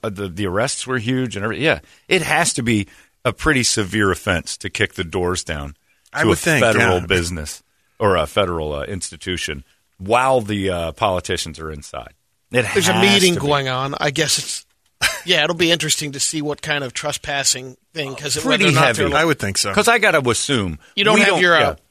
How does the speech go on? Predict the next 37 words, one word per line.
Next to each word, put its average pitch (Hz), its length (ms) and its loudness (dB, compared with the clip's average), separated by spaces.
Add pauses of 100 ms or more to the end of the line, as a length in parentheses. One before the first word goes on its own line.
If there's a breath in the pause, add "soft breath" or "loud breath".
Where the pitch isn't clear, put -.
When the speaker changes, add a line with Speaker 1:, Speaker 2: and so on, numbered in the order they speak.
(120)
Speaker 3:
clearance. 202 640 2
Obviously, 165 440 -4
you 160 60 0
don't 165 140 -2
have, 160 180 -2
like, 151 240 -4
a 123 260 -6
proper 165 280 0
Speaker 1:
Right. 151 160 2
Speaker 3:
I - 20 -4
D 165 400 -4
and 98 100 -12
Speaker 1:
Right. 85 60 -6
Speaker 3:
stuff, 123 400 -10
Speaker 1:
We 208 120 0
Speaker 3:
but 240 60 4
Speaker 1:
don't 214 80 2
wanna 190 140 2
get 151 180 0
too 151 240 0
lax 120 380 2
on 98 100 -4
people 101 260 -4
just 92 160 -4
wandering 98 640 0
Speaker 3:
Yeah. 101 180 0
Speaker 1:
in 87 140 -4 (140)
when 110 160 2
all 107 280 0
the 101 100 -2
members 95 340 -4
of 85 120 -8
Congress 90 440 -4
are 90 100 -4
in 85 140 -2
one 82 240 -4
room. 71 200 -14